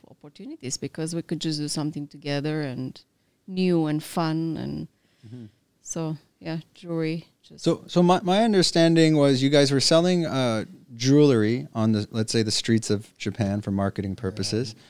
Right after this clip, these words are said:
Speaker 3: Came a bit by accident
Speaker 2: How, yeah, how did
Speaker 3: because
Speaker 2: that
Speaker 1: Yeah.
Speaker 2: all come, come about?
Speaker 3: because her sister was, uh, together with, uh,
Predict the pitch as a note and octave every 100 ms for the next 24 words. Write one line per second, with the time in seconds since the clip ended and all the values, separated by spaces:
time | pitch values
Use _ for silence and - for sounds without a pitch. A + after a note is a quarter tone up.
0 | _ B2 C3 C3 A2 B2 - A2 A2+ A#2+
1 | B2+ - G#2+ A2+ C3 D3+ C#3 E3 F3+ E3
2 | D#3 C#3+ - C3+ C3 - A#2 G#2+ A2 G2+
3 | E2 G2 A2 A#2+ A2+ A#2+ A2 D3+ D3+ -
4 | A#2 B2 C3 A2+ A2 G#2 G#2+ G2+ G2+ G2+
5 | G2 - G2 B2 C3 B2 B2+ A#2 A2+ -
6 | A2 G#2 G#2